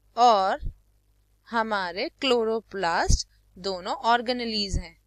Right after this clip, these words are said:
ठीक है, अब इनके बारे में, इनके डीएनए स्ट्रक्चर के बारे में अगर हम बात करें, तो जो mitochondria और क्लोरोप्लास्ट हैं, इनके पास होता है, पहली बात तो ये हमारे क्या है? प्रोकैरियोट्स, that is prokaryotic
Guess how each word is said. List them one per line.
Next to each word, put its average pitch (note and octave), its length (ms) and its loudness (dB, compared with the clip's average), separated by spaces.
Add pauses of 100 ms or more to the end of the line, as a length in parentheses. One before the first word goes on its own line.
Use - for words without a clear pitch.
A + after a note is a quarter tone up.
(200)
ठीक B3+ 180 -2
है, B3 100 2 (400)
अब D#4 120 6 (120)
इनके D4+ 320 -2
बारे C4+ 340 -2
में, C4+ 160 -4
इनके C#4+ 260 -6
डीएनए B3 340 -6
स्ट्रक्चर B3+ 360 2
के B3 100 -6
बारे G#3+ 220 -4
में A3 60 -10
अगर G#3+ 180 -4
हम A3+ 140 -6
बात F#3 240 0 (120)
करें, F3+ 440 0 (280)
तो C4 100 -2
जो D4 100 -4
mitochondria C#4+ 680 -4
और C#4 280 0
क्लोरोप्लास्ट A3+ 840 -2
हैं, B3+ 120 -4 (120)
इनके A#3 440 -4
पास A3 500 -6
होता G3 260 -12
है, G3+ 320 -8 (280)
पहली C4 200 2
बात C#4 220 2
तो D4 60 -4
ये D4 120 0
हमारे C4+ 340 -4
क्या B3+ 180 -4
है? D#4+ 160 -4 (200)
प्रोकैरियोट्स, A#3+ 880 -6 (580)
that G3 180 -8
is - 120 -10
prokaryotic A#3 680 -8